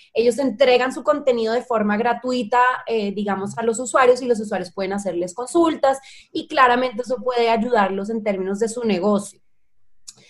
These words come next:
También tenemos otra manera de participar que se llama el programa de Insiders, que son como embajadores de homies locales, líderes comunitarios, personas que de verdad se preocupan por su comunidad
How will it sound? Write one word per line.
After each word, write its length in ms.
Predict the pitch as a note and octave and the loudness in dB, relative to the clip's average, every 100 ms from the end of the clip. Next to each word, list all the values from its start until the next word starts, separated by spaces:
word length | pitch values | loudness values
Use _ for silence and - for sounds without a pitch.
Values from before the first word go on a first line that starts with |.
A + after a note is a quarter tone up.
| _ | _
También 400 | - B3+ B3+ C4+ | -2 0 2 2
tenemos 300 | C#4 C#4+ C#4+ | 0 -2 -2
otra 180 | D4 D4 | 0 0
manera 320 | D4 D4 B3 | 0 0 2
de 100 | A3+ | 2
participar 680 | A3+ B3+ C#4+ B3 G#3 G#3 D4+ | 2 -2 -6 -8 -2 0 0
que 80 | E4+ | -2
se 100 | D4+ | -2
llama 140 | A3 | -2
el 80 | G#3+ | -2
programa 400 | G#3 B3 G#3+ G3 | 0 0 0 0
de 80 | G#3+ | 0
Insiders, 760 | A#3+ G#3+ - G3 G3+ A3 D#4+ E4+ | 0 -2 2 2 4 2 -2 -2
que 120 | A#3 | -4
son 380 | G#3+ G#3+ G#3 G3+ - _ _ | 0 2 2 0 -10 _ _
como 180 | - C4+ | -2 0
embajadores 640 | C#4 B3+ B3+ A#3 A3 A3 | 4 4 4 4 6 6
de 80 | G#3+ | 4
homies 360 | B3+ B3 A3+ A3+ | 2 0 0 0
locales, 760 | B3 - A3+ A#3 D#4 F#4 - - | -2 -2 -2 0 0 -4 -8 -12
líderes 500 | A#3 A#3 C4+ C4 C4+ | -6 -2 4 6 6
comunitarios, 580 | - C#4 C4 G#3+ A3+ A3 | 2 -4 -4 0 2 2
personas 340 | G#3+ G#3 G3+ G#3 | -2 -4 -6 0
que 60 | |
de 80 | B3 | 2
verdad 180 | A#3+ G3 | 2 0
se 140 | A3 | -2
preocupan 500 | G#3 B3 A#3 G#3+ G#3 | 0 2 2 0 -2
por 100 | A3+ | -2
su 140 | A#3 - | -8 -6
comunidad 600 | A#3 A3 G3+ F3+ F3+ | -4 -2 -2 -2 -4